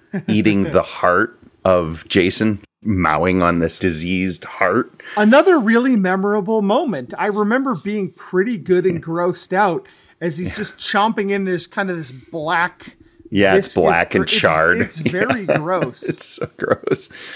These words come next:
Speaker 2: I think that the shape-shifting thing could have been interesting. I think Gant also gets the number one kill in the entire thing,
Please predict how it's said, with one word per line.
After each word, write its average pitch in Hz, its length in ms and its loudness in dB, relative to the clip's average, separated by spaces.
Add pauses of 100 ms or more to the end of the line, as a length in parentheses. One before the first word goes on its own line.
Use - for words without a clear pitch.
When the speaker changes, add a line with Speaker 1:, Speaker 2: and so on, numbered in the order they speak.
(200)
Speaker 2:
I 147 120 4
think 190 240 -2
that 180 140 -2
the 175 80 4
shape-shifting 147 720 0
thing 120 440 0
could - 220 0
have 123 140 2
been 123 240 2
interesting. 123 480 0
I 101 80 2
think 127 220 0
Gant 123 320 2
also 107 360 4
gets 90 300 0
the 85 120 0
number 85 360 0
one 80 300 0
kill 80 460 -2
in 78 140 -4
the 78 100 -4
entire 76 720 -2 (400)
thing, 78 360 -2